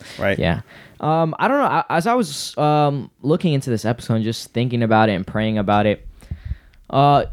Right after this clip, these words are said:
Speaker 2: Jesus and his disciples came to mind.
Speaker 1: Mm.
Speaker 2: 'Cause I was, I was looking at, uh, friendships in the Bible.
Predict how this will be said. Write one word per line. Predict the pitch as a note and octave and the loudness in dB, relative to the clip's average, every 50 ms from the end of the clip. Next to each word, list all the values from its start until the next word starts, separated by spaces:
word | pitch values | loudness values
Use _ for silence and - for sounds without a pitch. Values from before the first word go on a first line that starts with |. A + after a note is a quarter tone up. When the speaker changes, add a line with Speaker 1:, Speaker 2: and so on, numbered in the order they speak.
| - - - | -10 -12 -12
Speaker 2:
Jesus | G#2+ - - D3+ F#3+ G#3+ G#3+ A#3+ C4+ B3 - | -6 0 2 2 4 4 2 0 0 0 2
and | A#3+ A3 | 2 2
his | G3+ E3 C#3 | 2 2 0
disciples | C#3 C3 - - B2+ C#3+ D3+ - F#3 F3+ | -2 -2 0 2 2 2 2 0 -2 -2
came | - - F3+ F#3 - | 0 0 -2 0 0
to | - | 0
mind. | G3 G3+ G#3 A#3 A#3 A#3 A3+ - - - - - | 0 0 2 2 0 0 -4 -8 -14 -16 -10 -6
Speaker 1:
Mm. | - A2+ G2 - - - - - - - - - - - | -4 -4 -4 -6 -8 -14 -18 -18 -20 -20 -16 -14 -8 -4
Speaker 2:
'Cause | - F3 | 0 0
I | G3 G#3+ | 2 2
was, | A#3+ A3+ | 0 0
I | G#3+ F#3 G3 | 0 0 0
was | G#3+ A3 A3+ | 0 0 0
looking | C4+ D4+ D4+ D4+ C#4 | 0 0 0 0 2
at, | B3+ G#3 D3+ - - | 2 0 0 -2 -2
uh, | E3 E3+ E3+ D#3+ | 0 0 0 0
friendships | - - F3 F3 F3+ - - D#3+ - - | 0 0 0 0 0 0 -2 -2 -2 0
in | D#3+ | 0
the | D3 C#3+ | 0 2
Bible. | B2+ A#2 G#2+ G#2+ G2+ A2 C3 D#3+ - | 2 2 2 2 2 0 -2 -2 -4